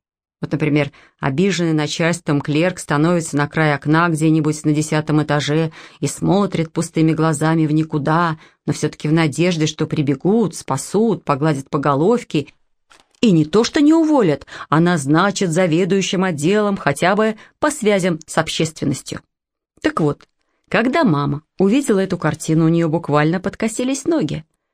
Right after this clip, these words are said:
Как моя слабенькая мама одним движением сдвинула тяжёлый кухонный стол, отодрала с окна москитную сетку — как вылезла по пояс в окно,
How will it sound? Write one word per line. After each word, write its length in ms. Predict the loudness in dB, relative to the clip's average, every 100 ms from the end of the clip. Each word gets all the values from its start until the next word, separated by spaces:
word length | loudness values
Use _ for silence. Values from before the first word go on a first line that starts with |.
| _ _ _ -4
Как 380 | -2 -2 -2
моя 320 | -2 0 0 -2
слабенькая 760 | -2 0 0 0 -2 0 0
мама 460 | 0 0 -2 -4 -8 _ _ _
одним 460 | -2 0 2 2 2
движением 680 | 0 0 0 2 2 2 0
сдвинула 600 | 0 0 2 2 0 -2
тяжёлый 600 | -2 -2 0 0 0 -2
кухонный 540 | -2 -2 0 2 2
стол, 440 | 0 -2 -2 -2 -6 _ _ _ _ _ _ -2
отодрала 720 | -2 0 2 2 4 2 0
с 140 | 0
окна 340 | -2 0 0 2
москитную 680 | 0 -4 -4 -4 0 0 0
сетку — 600 | 0 -2 -2 -8 -12 -12 _ _ _ _ -4
как 240 | -2 0
вылезла 500 | 2 4 4 2 2
по 180 | 2 0
пояс 420 | 0 2 2 0
в 60 | 0
окно, 520 | -2 0 0 2 -2